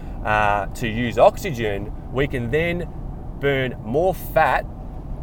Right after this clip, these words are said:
because at the same absolute intensity, we're working at a, at a more comfortable rate. It's still relative, sixty-five percent will still be fifty fifty, but we've increased our V O two max, so we've pushed that,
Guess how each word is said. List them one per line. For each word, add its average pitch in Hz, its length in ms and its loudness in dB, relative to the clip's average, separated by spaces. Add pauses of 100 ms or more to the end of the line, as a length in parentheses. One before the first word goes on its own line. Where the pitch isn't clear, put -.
(220)
because 131 280 0
at 139 80 -2
the - 80 -6
same 175 360 2
absolute 143 600 0
intensity, 135 680 -4 (140)
we're 123 160 0
working 131 320 0
at 117 160 2
a, 113 40 -8
at 117 100 2
a 123 40 0
more 117 200 0
comfortable 110 560 -2 (160)
rate. 98 240 2 (100)
It's - 140 -6
still 220 200 4
relative, 156 480 6
sixty-five 170 500 2
percent 147 280 -2
will 123 80 -6
still 156 180 -2
be 139 120 -2
fifty 143 280 -2
fifty, 170 340 -4
but - 200 -2 (320)
we've 135 240 2
increased 165 480 -2
our 135 100 4
V 131 120 0
O 127 80 4
two 123 120 2
max, 143 220 -2
so 131 80 -6
we've 107 220 -4
pushed - 400 -4
that, 143 180 4